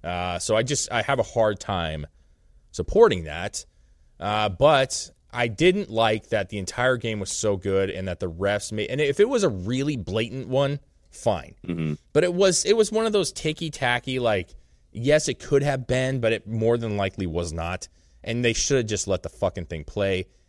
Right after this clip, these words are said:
Speaker 1: They would have kicked a field goal. They would have been up by three. It would have gave Philadelphia that one and a half, two minutes to play the game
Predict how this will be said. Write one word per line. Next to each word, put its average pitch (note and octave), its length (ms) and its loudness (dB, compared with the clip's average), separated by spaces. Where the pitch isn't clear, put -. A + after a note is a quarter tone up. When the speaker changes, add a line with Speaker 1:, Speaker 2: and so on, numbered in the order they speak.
Speaker 1:
They G#2 100 0
would B2+ 160 4
have C#3 100 0
kicked C3+ 240 -4
a C#3+ 60 0
field A#2 360 2
goal. G#2 420 2
They G2+ 80 -2
would G2+ 120 -2
have E2 60 -6
been F#2+ 120 -4
up G#2+ 140 -2
by A2+ 160 2
three. A2 280 -4
It - 20 0
would F#2+ 140 -2
have F2 60 -4
gave G2+ 200 0
Philadelphia G#2 560 0
that F2+ 200 -2
one G2+ 360 -2
and A#2+ 100 -2
a A2 40 -2
half, A2 260 -2
two A#2 180 -2
minutes G2+ 420 -4
to F#2+ 80 0
play G#2 260 -2
the A#2 80 0
game F2+ 400 -2